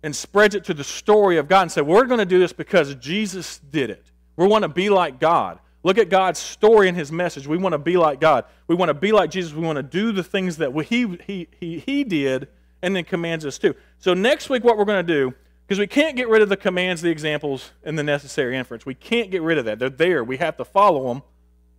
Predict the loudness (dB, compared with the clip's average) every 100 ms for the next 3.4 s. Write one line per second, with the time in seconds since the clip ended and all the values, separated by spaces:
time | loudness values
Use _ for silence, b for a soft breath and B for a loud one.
0 | 0 4 6 4 0 -2 -2 0 0 0
1 | 2 0 0 -2 -4 -2 -2 -2 -2 2
2 | 2 2 b b _ -4 0 0 2 2
3 | 0 2 0 0